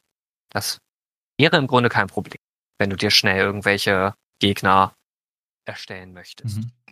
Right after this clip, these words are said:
Speaker 2: Okay. Aber interessantes Konzept.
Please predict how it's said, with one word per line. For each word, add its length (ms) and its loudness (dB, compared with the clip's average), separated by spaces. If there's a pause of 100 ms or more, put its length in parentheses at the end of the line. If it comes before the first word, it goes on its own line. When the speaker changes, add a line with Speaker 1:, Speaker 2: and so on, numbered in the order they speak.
(180)
Speaker 2:
Okay. 260 -10 (1600)
Aber 120 2
interessantes 1040 2
Konzept. 560 -2